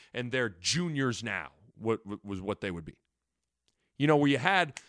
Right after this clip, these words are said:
you had the, a Doug McDermott, Jahin's man, that got, like, that core early on that got it through. You had the Ryan Sears, Ben Walker that got it all cracking for Dana Altman to, behind every turnaround, you gotta have a core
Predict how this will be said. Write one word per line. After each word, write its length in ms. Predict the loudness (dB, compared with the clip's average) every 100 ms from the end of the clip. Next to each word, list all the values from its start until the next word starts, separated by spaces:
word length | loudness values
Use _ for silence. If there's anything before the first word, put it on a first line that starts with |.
| _
you 120 | 0
had 200 | 4 4
the, 120 | 2 0
a 60 |
Doug 340 | 2 6 6 4
McDermott, 560 | -2 2 2 2 -2
Jahin's 480 | 0 0 0 0 0
man, 220 | 2 2
that 80 | 0
got, 260 | -2 -2 0
like, 200 | -4 -4 -2
that 240 | 0 0 0
core 800 | 2 8 10 12 10 10 6 2 6
early 320 | 8 8 4
on 300 | 4 4 2
that 80 | 0
got 160 | 0
it 80 | -2
through. 80 | -4 -8 -6
You 120 | 0
had 160 | 2 2
the 80 | 0
Ryan 420 | 2 2 2 0
Sears, 400 | -4 -2 -2 0
Ben 300 | 6 6 6
Walker 420 | 4 2 0 -4
that 120 | -4
got 200 | -2 0
it 80 | 2
all 200 | 4 4
cracking 500 | 4 -2 -2 -2 -4
for 140 | -4
Dana 320 | -2 0 0 0
Altman 480 | -2 -2 -2 -6
to, 120 | -6 -10 _ _ _ _ _ _ _ _ _ _ _ _ _ _ _ _ _ _ _ _ _ _ _ _
behind 300 | -2 2 4
every 180 | 4 0
turnaround, 760 | -2 -2 4 4 4 0 0 -2
you 60 |
gotta 160 | 0 2
have 160 | 2
a 60 | 0
core 760 | 0 -2 0 0 2 2 0